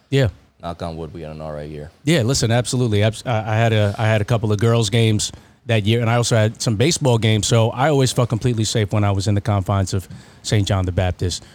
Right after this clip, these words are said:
Speaker 1: Now, I guess just checking on you coach to coach, you know, I'm on my twenty-second season. You're on your third season, right?
Speaker 2: Fourth,
Speaker 1: Fourth.
Speaker 2: yeah.
Speaker 1: Now, now it's going into
Speaker 2: Going
Speaker 1: fourth.
Speaker 2: into
Speaker 1: So,
Speaker 2: fourth.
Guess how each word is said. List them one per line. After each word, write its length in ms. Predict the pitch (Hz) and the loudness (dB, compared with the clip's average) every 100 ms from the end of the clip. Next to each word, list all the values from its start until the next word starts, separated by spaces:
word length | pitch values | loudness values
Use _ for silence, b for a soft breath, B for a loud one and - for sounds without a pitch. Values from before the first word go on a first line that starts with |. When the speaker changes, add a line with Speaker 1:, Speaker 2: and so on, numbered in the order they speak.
| B | B
Speaker 1:
Now, 300 | 120 117 110 - _ _ _ _ _ 127 | 2 2 2 -2 _ _ _ _ _ -4
I 60 | |
guess 220 | 135 135 131 | 0 0 0
just 120 | - | -2
checking 360 | 156 127 127 | -2 0 2
on 160 | 123 117 | 2 2
you 80 | 113 | 2
coach 340 | 147 135 - | 0 0 -2
to 80 | - | -4
coach, 480 | - 117 123 - - | 0 0 0 -4 -4
you 80 | 135 | 0
know, 160 | 120 101 - | 0 0 -2
I'm 160 | 139 156 | 0 2
on 120 | 139 | 2
my 120 | 120 | 2
twenty-second 640 | - 151 131 - 131 117 | 0 0 0 0 -2 -2
season. 400 | - 123 101 101 - - | -2 -2 0 -2 -4 0
You're 160 | 135 | 2
on 100 | 123 | 4
your 100 | 113 | 2
third 340 | - 139 131 113 | 2 2 2 0
season, 400 | 113 98 - 90 | 0 -2 -4 -2
right? 200 | 104 117 | -2 -2
Speaker 2:
Fourth, 340 | 107 76 - | -4 -6 -8
Speaker 1:
Fourth. 180 | - 139 | -4 -4
Speaker 2:
yeah. 60 | 139 | 0
Speaker 1:
Now, 200 | 135 120 | 2 4
now 220 | 123 127 | 4 4
it's 120 | 117 | 2
going 260 | - 110 104 | 2 2 2
into 140 | 104 95 | 0 0
Speaker 2:
Going 140 | 90 | 0
Speaker 1:
fourth. 160 | 104 95 | 0 -2
Speaker 2:
into 60 | |
Speaker 1:
So, 180 | - 110 | -2 -2
Speaker 2:
fourth. 180 | 85 | -2